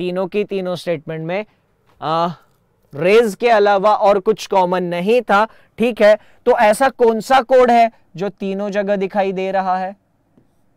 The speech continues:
ऐसा कौन सा कोड है जो तीनों जगह दिखाई दे रहा था? एबी, एबी इस क्वेश्चन का सही आंसर होना चाहिए, ठीक है।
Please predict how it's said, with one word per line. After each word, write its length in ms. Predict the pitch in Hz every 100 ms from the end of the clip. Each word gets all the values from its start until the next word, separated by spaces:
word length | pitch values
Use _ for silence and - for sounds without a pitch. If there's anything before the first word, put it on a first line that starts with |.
| _
ऐसा 300 | 131 135 160
कौन 240 | 156 156 143
सा 180 | 175
कोड 280 | 165 170 175
है 160 | 185 226 - _
जो 100 | 170
तीनों 360 | 160 156 160 165
जगह 300 | 151 151 170
दिखाई 380 | 160 175 160 151
दे 200 | 156 151
रहा 280 | 147 147
था? 260 | 143 165 185 - _ _
एबी, 480 | 185 240 208 202 196 _ _
एबी 320 | 117 131 151
इस 120 | 160 -
क्वेश्चन 380 | 165 - 170
का 100 | 170
सही 180 | 160 180
आंसर 300 | 180 170 175
होना 240 | 170 165 160
चाहिए, 420 | 170 156 160 170 - _ _ _
ठीक 200 | 135 135
है। 220 | 180 202